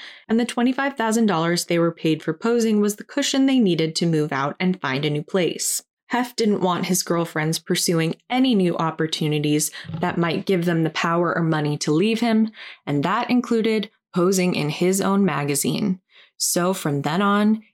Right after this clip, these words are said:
he decided that he would never put another girlfriend in Playboy again, but he wasn't about to let any of them know that.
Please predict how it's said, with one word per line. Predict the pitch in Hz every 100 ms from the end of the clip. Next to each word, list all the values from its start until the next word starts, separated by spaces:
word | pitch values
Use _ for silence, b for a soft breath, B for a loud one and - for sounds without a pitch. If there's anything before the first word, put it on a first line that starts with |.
| _
he | -
decided | 160 151 - 147 160 175 165
that | 156 143 -
he | 151
would | 139
never | 143 202 269
put | 262 180
another | 165 151 151
girlfriend | 147 156 147 - 147
in | 143
Playboy | 151 156 151 147 139
again, | 143 190 196 208 214 208 _ _ -
but | 285 277 - - - _
he | - 294 277
wasn't | 220 196 214 196
about | 175 151 160
to | 196
let | 185 -
any | 147 151 165
of | 170
them | 175 156 139
know | 139 151
that. | - 135 - - -